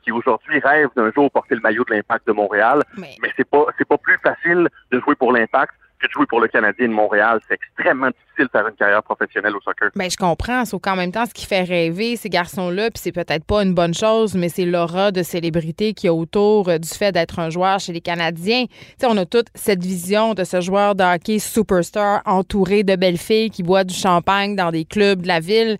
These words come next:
Speaker 2: Euh, ça fait partie du rêve de devenir une vedette de la Ligue nationale. Au niveau du soccer, c'est un peu moins ça quand même.
Speaker 1: Ben, écoute, je, je, je comprends, je comprends ton point, sauf que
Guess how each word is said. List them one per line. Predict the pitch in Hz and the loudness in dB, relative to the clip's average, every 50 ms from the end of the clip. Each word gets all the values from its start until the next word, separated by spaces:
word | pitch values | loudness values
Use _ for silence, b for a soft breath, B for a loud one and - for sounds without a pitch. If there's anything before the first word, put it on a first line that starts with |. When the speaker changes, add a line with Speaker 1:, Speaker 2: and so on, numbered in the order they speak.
| B B B B B B B B | B B B B B B B B
Speaker 2:
Euh, | - 196 190 - - | 0 0 0 0 -2
ça | 202 - 240 | -6 -6 -6
fait | 190 - - - 294 302 - | -6 -4 -2 0 0 0 2
partie | - 214 - - - - - 262 220 | 0 -4 -4 -4 -10 -8 -8 -6 -4
du | 208 202 | 0 0
rêve | 202 180 202 226 247 233 220 190 | 2 2 2 2 2 2 0 -2
de | 190 185 | -4 -4
devenir | 180 190 185 180 196 208 196 | -2 -2 -2 -2 -2 -2 -2
une | 196 185 185 | 0 0 0
vedette | 151 190 185 170 202 220 226 196 | 0 0 0 0 0 0 0 0
de | 190 | -2
la | 190 170 | -2 0
Ligue | 175 190 190 | 0 0 -2
nationale. | 190 190 185 180 - 185 175 175 180 220 254 247 202 170 b b b b b b b b | -2 -2 -2 -2 -2 -2 0 0 2 2 2 2 0 0 b b b b b b b b
Au | 196 196 | -4 -2
niveau | 196 180 170 214 233 214 | -2 -2 -2 -4 -4 -4
du | 185 175 | -6 -8
soccer, | - - - 165 156 - - 196 208 214 214 | -6 -2 -2 -2 -2 0 -2 -2 0 -2 -2
c'est | - - - 180 | -4 -6 -4 -4
un | 156 151 | -4 -2
peu | - 196 190 | -2 -2 -2
moins | 185 170 156 - - | -2 -2 -4 -4 -6
ça | - - - 175 160 | -8 -6 -6 -6 -6
quand | - 147 143 - | -6 -8 -8 -6
même. | - - - - 180 175 _ _ _ _ _ _ _ _ _ _ - - _ _ _ - | -6 -8 -8 -10 -12 -16 _ _ _ _ _ _ _ _ _ _ -16 -16 _ _ _ 0
Speaker 1:
Ben, | 160 156 | 2 2
écoute, | 156 135 139 - - - - - | 2 0 0 0 0 -2 0 -2
je, | 127 131 | -6 -4
je, | 131 147 - 123 127 123 | -4 -4 -4 -4 -6 -8
je | - - 113 107 113 _ - - - - | -8 -10 -10 -10 -10 _ -8 -6 -2 0
comprends, | 175 180 170 - 175 208 226 214 | 2 2 2 2 2 0 0 0
je | - - | 0 0
comprends | 170 147 - - | -2 0 0 2
ton | - 202 156 127 | 2 2 2 2
point, | - 175 190 208 208 - - - | 2 2 2 2 0 -2 -2 -2
sauf | - 196 - | -2 -2 0
que | - 160 156 160 165 165 | 2 2 2 4 2 2